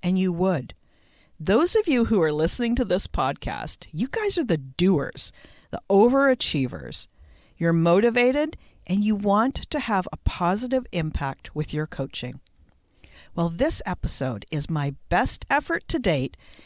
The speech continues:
at codifying. Yeah, that's my new favorite word, codifying. For me, it means making a pattern, a system, a process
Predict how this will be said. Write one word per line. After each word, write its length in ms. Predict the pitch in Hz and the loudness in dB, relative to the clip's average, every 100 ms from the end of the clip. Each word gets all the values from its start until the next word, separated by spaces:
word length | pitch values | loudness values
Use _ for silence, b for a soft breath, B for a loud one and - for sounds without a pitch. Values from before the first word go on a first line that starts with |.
| b - | b -10
at 160 | - - | -10 -8
codifying. 800 | - 415 349 - 101 73 65 156 _ - _ _ | -2 0 0 -2 -10 -10 -12 -14 _ -20 _ _
Yeah, 220 | - 151 127 | -2 -2 2
that's 320 | 170 - - | 0 0 -4
my 160 | 339 | -4
new 200 | 330 247 | 0 0
favorite 540 | 247 - 175 175 170 - | 0 2 2 4 0 -2
word, 400 | 156 147 98 - - - | 0 0 -2 -8 -16 -10
codifying. 920 | - 247 196 151 - 123 95 - - B B B B | 2 4 4 0 -4 -8 -8 -14 -18 B B B B
For 140 | 214 | -2
me, 300 | 240 269 285 330 - | 2 2 0 -4 -6
it 160 | 190 - | -4 -2
means 340 | 175 160 - | 0 0 -2
making 320 | 151 151 147 | -4 -4 -4
a 60 | 123 | -4
pattern, 640 | - 220 214 214 214 208 208 | -2 2 2 2 2 0 -4
a 120 | - | -6
system, 580 | - - - - 185 185 | -2 0 -2 0 0 0
a 100 | - | -6
process 760 | - - 185 - 185 175 180 | -4 0 0 0 0 0 0